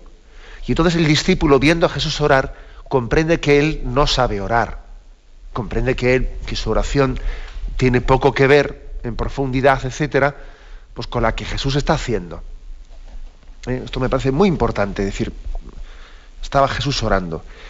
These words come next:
Dice, cuando terminó, le preguntó, no, no le interrumpió, porque era algo tan, tan profundo, era algo tan sagrado lo que allí estaba teniendo lugar, que el discípulo no se le ocurre interrumpirle a Jesús.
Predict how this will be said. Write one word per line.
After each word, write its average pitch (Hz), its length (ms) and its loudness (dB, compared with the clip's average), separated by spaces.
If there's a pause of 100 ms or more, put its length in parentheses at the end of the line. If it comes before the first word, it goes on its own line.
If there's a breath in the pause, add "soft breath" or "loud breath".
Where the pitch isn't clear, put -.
(120)
Dice, 180 260 2
cuando 139 340 4
terminó, 143 480 4
le 127 120 4
preguntó, 117 400 0
no, 147 60 -4
no 208 160 2
le 214 80 2
interrumpió, 160 800 2
porque 120 360 2 (440 loud breath)
era 139 140 4
algo 147 200 4
tan, 147 500 0 (640 soft breath)
tan 143 200 -2
profundo, 143 760 0 (320)
era 120 140 -6
algo 139 160 2
tan 156 200 4
sagrado 135 480 4
lo 123 120 2
que - 80 -2
allí 127 100 2
estaba 131 320 0
teniendo 135 340 0
lugar, 135 360 4 (500 loud breath)
que 117 100 -6
el 110 60 -2
discípulo 139 460 0
no 139 100 2
se 160 140 2
le 143 60 8
ocurre 156 420 4
interrumpirle 117 720 0
a 107 40 2
Jesús. - 520 -8